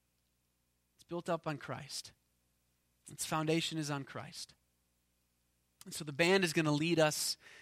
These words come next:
in singing that song. We're gonna sing Jesus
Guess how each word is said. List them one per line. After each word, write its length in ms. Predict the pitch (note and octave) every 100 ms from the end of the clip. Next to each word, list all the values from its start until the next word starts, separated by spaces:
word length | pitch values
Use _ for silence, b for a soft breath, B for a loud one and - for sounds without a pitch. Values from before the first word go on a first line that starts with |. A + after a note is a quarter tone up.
| B
in 80 | D3+
singing 460 | - F3 F3 D#3+
that 200 | D3+ D#3+
song. 420 | - - E3 D#3+ D#3
We're 120 | E3
gonna 220 | E3+ D3+ B B
sing 320 | - G3 F#3
Jesus 600 | C#3+ F3+ F#3+ F3 E3+ -